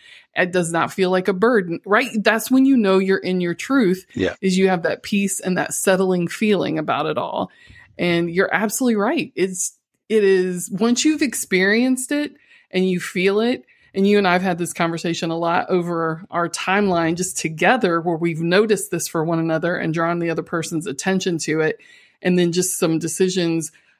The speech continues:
Speaker 1: even over the last several months, um, where we have recognized that you're not feeling it, right? This doesn't feel calm. This doesn't
Speaker 2: Yeah.
Speaker 1: feel settling. You need to take a breath. You need to sleep on this. You need to pray on this. You need to get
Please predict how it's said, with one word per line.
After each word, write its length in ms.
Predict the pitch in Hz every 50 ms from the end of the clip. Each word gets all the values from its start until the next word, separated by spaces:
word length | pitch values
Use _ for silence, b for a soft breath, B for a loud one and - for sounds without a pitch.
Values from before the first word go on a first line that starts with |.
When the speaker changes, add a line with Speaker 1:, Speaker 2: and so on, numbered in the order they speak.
| b b _
Speaker 1:
even 200 | - 220 220 220
over 140 | 214 202 202
the 100 | 185 185
last 320 | 180 180 165 170 - - -
several 240 | 185 165 165 165
months, 500 | 160 165 180 190 190 - - - - - - - _ _ _ _ _ -
um, 460 | 175 160 160 156 - - - 170 175 _ _ _ _ _ _ _ _ _ _ _ _ _ _ _
where 200 | - 170 175 175
we 260 | 170 175 180 196 202 196
have 220 | 196 196 165 170
recognized 640 | 202 240 277 285 220 196 185 170 170 165 160 160 -
that 240 | 180 170 - - 180
you're 200 | 180 208 220 233
not 220 | 240 247 226 -
feeling 460 | - - - 262 330 403 370 220 165 165
it, 220 | 143 - - - _ _ _ _ _ _ _ -
right? 280 | - 175 190 220 - -
This 200 | 208 233 226 -
doesn't 380 | - 240 226 208 202 175 - -
feel 440 | - - - 226 233 247 233 208
calm. 360 | 196 - - 180 160 156 147 170
This 140 | 175 -
doesn't 280 | - 202 185 190 196 -
Speaker 2:
Yeah. 100 | 202 190
Speaker 1:
feel 200 | 220 233 233 226
settling. 380 | 226 - 190 170 170 175 170 175
You 100 | 180 196
need 180 | 202 196 175
to 80 | 165 151
take 320 | - - - 220 233 233
a 40 | 214
breath. 380 | - 175 160 143 151 160 - -
You 120 | 202 202
need 180 | 202 208 185 -
to 100 | - -
sleep 400 | - - - 226 240 240 226 202
on 140 | 175 170
this. 240 | 160 151 156 - -
You 100 | 190 185
need 180 | 185 185 165 -
to 80 | -
pray 300 | 127 - - 190 214 220
on 120 | 208 180 175
this. 180 | 165 165 -
You 100 | 196 202
need 180 | 202 196 175 -
to 80 | - 175
get 380 | 165 170 185 185 - - B